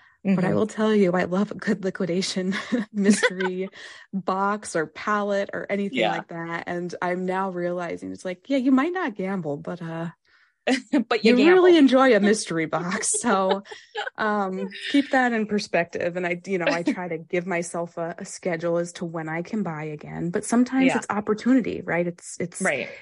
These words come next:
Speaker 1: it's not always, you know, three weeks out is the exact right time that I could do this. And in two weeks, you know, that you get an email and you're like, "There's a new shipment in, buy it now," or
Speaker 2: Mm-hmm.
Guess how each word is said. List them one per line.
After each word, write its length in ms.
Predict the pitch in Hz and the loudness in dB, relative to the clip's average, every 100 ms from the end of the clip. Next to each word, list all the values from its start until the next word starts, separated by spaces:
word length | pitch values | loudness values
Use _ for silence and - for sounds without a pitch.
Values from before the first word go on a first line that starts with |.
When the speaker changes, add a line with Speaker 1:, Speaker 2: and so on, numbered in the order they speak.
| _ | _
Speaker 1:
it's 260 | - - - | -16 -16 0
not 300 | 196 180 180 | 2 4 4
always, 640 | 185 180 180 170 175 - - _ - | 4 4 6 4 2 -6 -12 _ -8
you 120 | 208 202 | -2 0
know, 200 | - 214 | 2 -2
three 560 | - - 175 180 185 | -6 -12 -6 2 2
weeks 340 | 180 180 - 202 | 2 0 -2 -4
out 260 | 202 170 | -2 -2
is 140 | 170 170 | -4 -6
the 120 | 160 | -6
exact 420 | 165 170 165 - | -4 -4 -4 -6
right 120 | 175 | -8
time 260 | 175 196 180 | -6 -8 -6
that 100 | 170 | -6
I 80 | 165 | -8
could 140 | 165 | -8
do 140 | 190 | -6
this. 220 | 196 165 - | -4 -6 -8
And 100 | 165 | -10
in 140 | 160 | -12
two 220 | - 202 | -6 -4
weeks, 420 | 208 185 - - - _ - | -2 -4 -6 -10 -18 _ -10
you 100 | 175 | -10
know, 320 | - 185 - _ _ _ _ _ _ _ | -8 -12 -14 _ _ _ _ _ _ _
that 100 | 170 | 2
you 120 | 180 | 4
get 140 | 175 170 | 4 4
an 100 | 170 | 4
email 300 | 214 208 170 | 4 4 2
and 80 | |
you're 100 | 170 | 0
like, 200 | 165 170 | -2 -2
"There's 200 | - 180 | 0 2
a 40 | 240 | 4
new 120 | 254 | 2
shipment 340 | 247 320 277 | 2 -2 0
in, 240 | 233 202 180 | -2 -4 -6
buy 220 | 180 220 | -6 -4
it 100 | 240 | -4
now," 240 | 233 233 | -2 0
or 120 | 202 190 | 2 0
Speaker 2:
Mm-hmm. 160 | 160 | -4